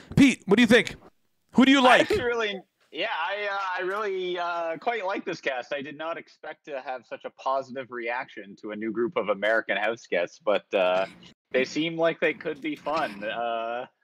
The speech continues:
Speaker 2: <laughs> I think they're a, a lot of them are in for a very rude awakening
Speaker 1: Yeah.
Speaker 2: if they're not in there already. Uh, I think it's going to be a very overwhelming experience walking in with some of the personalities. They're all, they're young. Like, I mean, there's four people who are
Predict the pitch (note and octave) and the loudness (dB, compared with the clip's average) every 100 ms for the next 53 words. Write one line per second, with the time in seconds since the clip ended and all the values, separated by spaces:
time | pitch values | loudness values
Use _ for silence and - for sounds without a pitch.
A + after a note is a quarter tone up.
0 | - F3 D#3+ C#3 C#3 D#3 C#3 D3+ D3 C#3+ | -8 -4 -2 -2 -4 -10 -14 -10 -8 -8
1 | C#3 C#3 D3 D3+ D#3 C#3 C#3+ D3 D3 D3+ | -6 -4 -2 -2 -4 -8 -8 -8 -8 -12
2 | D#3 C#3 C#3 D3 C3 C#3 D#3 C#3+ C#3 C#3+ | -8 -6 -4 -6 -6 -6 -6 -4 -4 -4
3 | B2+ G#2+ G#2 F3 - C#3+ C3+ D3 D#3+ E3 | -4 -6 -8 -16 -4 2 4 4 2 2
4 | E3+ D#3+ D3+ C#3+ C#3+ D3 C3+ A#2 A#2 A2+ | 0 -6 -6 -4 -4 -6 -8 -10 -12 -12
5 | A#2 A2+ A2 - _ F#2+ _ - A2+ A#2+ | -12 -10 -12 -16 _ -20 _ -20 -16 -14
6 | A2 C3+ - A#2+ A#2+ A2 A#2+ A#2 G#2+ A#2 | -12 -14 -8 -6 -6 -6 -4 -2 0 2
7 | A2+ A2+ A2+ A2 A#2 A2+ A2 A2+ A#2 A2+ | 4 2 2 0 0 0 2 4 2 0
8 | A2 G#2 - - A#2+ A2+ G#2+ G2+ F#2 G2+ | -8 -8 -10 -6 -2 0 0 -2 -6 0
9 | G2+ G2 A2 G2+ G2 G2 F#2+ A2+ F#2+ F2+ | 2 0 -2 -4 -2 -4 -2 -2 -2 -2
10 | G2+ F#2+ G#2 G#2 G#2 - - F3+ G#3+ F3+ | -2 0 2 2 0 -4 -4 0 2 2
11 | G3 F3+ F3+ G3 C#3+ G#3+ - A#2+ C#3 D#3 | 0 -2 -4 -4 -4 -6 -8 -16 -18 -18
12 | D3+ C#3+ - E3+ F3+ F3 F3 E3 C#3+ C3 | -20 -20 -14 -10 -10 -12 -16 -12 -8 -6